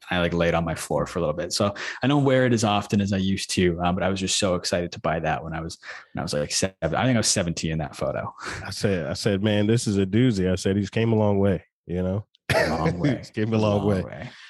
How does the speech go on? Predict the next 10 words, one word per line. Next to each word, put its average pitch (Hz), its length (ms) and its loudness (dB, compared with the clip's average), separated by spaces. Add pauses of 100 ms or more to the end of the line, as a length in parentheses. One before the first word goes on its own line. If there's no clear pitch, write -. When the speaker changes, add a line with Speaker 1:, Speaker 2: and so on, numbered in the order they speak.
(200)
Speaker 2:
So, 143 480 4 (220)
Speaker 1:
Yeah. 117 60 4
Speaker 2:
uh, 123 260 4 (720)
my, 113 160 -4 (260)
my 117 100 0
last 139 440 2
thing 113 240 2
here 107 400 2
is, 98 320 2
um, 92 500 0